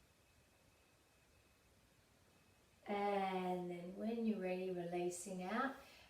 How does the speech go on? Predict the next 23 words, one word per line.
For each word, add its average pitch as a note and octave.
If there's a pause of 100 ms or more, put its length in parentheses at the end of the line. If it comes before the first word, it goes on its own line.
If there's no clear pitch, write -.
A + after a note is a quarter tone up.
And C#4
we're D4+
gonna E4+
go A#3+
straight A3
into G#3
a F#3+
seated F#3
posture. E3+ (1400)
I've -
got -
my A3
palms G3+
turned G3+
up -
cause A3
it -
continues B3+
that -
opening F#3+
of F3+
the G#3+
chest F3+